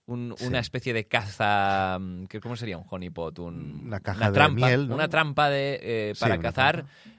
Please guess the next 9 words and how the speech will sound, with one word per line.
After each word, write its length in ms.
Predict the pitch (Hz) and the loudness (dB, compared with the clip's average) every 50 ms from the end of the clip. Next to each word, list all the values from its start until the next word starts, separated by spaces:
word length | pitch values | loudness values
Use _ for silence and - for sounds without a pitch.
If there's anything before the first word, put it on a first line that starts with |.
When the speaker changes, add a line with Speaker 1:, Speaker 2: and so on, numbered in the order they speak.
| _ _ | _ _
Speaker 1:
eh, 280 | 123 127 120 113 113 107 | -2 0 0 0 -2 -2
gente 440 | 123 147 151 156 151 143 180 190 180 | 0 -2 0 0 -2 -4 -4 -6 -4
con, 460 | 185 123 120 120 123 135 147 135 - - | _ 0 2 2 2 0 -2 -8 -10 -10
eh, 340 | - 101 90 85 82 76 - | -8 -8 -6 -6 -8 -10 -8
el 180 | 90 95 92 | -8 -6 -4
obvio 560 | 95 95 87 95 107 110 104 95 90 87 82 78 | -4 -4 -4 -4 -2 -2 0 0 -2 -2 -4 -6
Choice 480 | 78 - 101 95 92 101 - - - | -6 -6 -4 -4 -4 -4 -6 -12 -14
Supportive 540 | - - - 101 - 98 90 - 101 90 80 | -14 -12 -12 -6 -6 -6 -6 -6 -8 -10 -6
Bias, 400 | 78 87 80 82 92 123 180 - | -4 -4 -2 -2 -4 -6 -8 -10